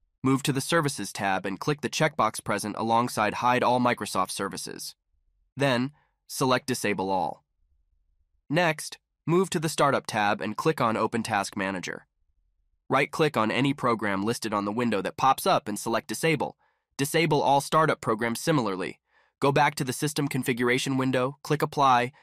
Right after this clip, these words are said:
and then OK. Reboot Windows and try to download and install the update. Thanks for watching. If it helps, make sure to hit like and subscribe.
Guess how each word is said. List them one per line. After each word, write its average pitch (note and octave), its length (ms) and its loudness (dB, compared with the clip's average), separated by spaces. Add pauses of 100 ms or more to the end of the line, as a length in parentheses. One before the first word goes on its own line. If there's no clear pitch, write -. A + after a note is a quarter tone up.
(160)
and C3 140 2
then A#2+ 80 4
OK. G2+ 420 -2 (420)
Reboot F3+ 380 2
Windows D#3 460 2
and A2 120 -4
try A2 200 0
to G#2 80 0
download D3 560 2
and B2+ 100 0
install A#2 400 2
the G2+ 140 -2
update. G2 460 -4 (380)
Thanks E3+ 220 0
for F3+ 100 0
watching. E3 460 2
If G#2 100 -6
it A2+ 80 -4
helps, B2+ 280 -2
make B2+ 160 0
sure B2+ 200 0
to A#2 80 0
hit B2+ 200 0
like G#2+ 240 -2
and G#2+ 100 -6
subscribe. - 580 0